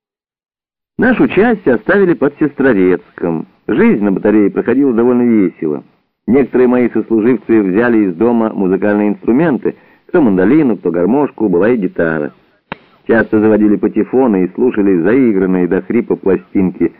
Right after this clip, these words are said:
Лидии Руслановой, Изабеллы Юрьевой, Вадима Козина. Когда все собирались у патефона, то дело доходило чуть ли не до драки.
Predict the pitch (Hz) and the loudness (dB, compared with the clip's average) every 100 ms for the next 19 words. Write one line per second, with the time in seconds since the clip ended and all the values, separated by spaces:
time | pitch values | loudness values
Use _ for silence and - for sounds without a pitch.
0 | _ _ - 117 90 85 87 107 151 135 | _ _ -2 0 2 0 -2 -2 0 0
1 | 127 117 - 85 85 82 78 76 95 123 | 0 0 -2 -2 -2 -2 -2 0 0 0
2 | 107 98 95 - _ - 90 127 90 - | 0 0 -2 -8 _ -6 -2 0 -2 -2
3 | 95 113 90 87 82 _ _ _ _ _ | 0 0 0 -4 -8 _ _ _ _ _
4 | _ _ _ _ _ 92 101 160 - 123 | _ _ _ _ _ -4 0 0 2 0
5 | 107 104 156 131 - 98 95 113 - 104 | 2 0 2 0 -2 -4 -4 -4 -2 0
6 | 87 - 95 113 175 95 92 92 90 90 | 0 0 0 2 2 0 -2 -2 0 -2
7 | - 165 - 120 117 135 131 101 76 - | 0 -2 0 0 0 0 0 -2 -2 -8
8 | 69 | -20